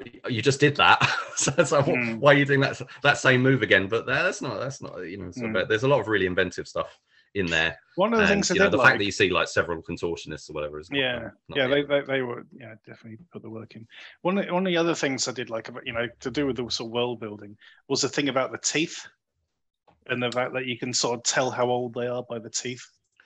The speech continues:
Speaker 2: Uh, you
Speaker 1: Well,
Speaker 2: know,
Speaker 1: there's, yeah, well, this
Speaker 2: like
Speaker 1: is
Speaker 2: that.
Speaker 1: the thing, is that's where, that's, that's the sort of novel thing of where
Speaker 2: Hmm.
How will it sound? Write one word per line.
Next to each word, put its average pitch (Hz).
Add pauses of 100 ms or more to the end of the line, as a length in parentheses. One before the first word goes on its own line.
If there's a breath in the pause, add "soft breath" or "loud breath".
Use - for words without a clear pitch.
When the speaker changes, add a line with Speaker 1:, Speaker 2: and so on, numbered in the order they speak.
Speaker 2:
Uh, -
you 120
Speaker 1:
Well, 120
Speaker 2:
know, 226
Speaker 1:
there's, - (280)
yeah, 170
well, 143
this 226
Speaker 2:
like -
Speaker 1:
is -
Speaker 2:
that. 160
Speaker 1:
the -
thing, 170
is 107
that's 135
where, 131 (100)
that's, -
that's -
the 117
sort 107
of 104
novel 101
thing 101
of 87
where 101
Speaker 2:
Hmm. -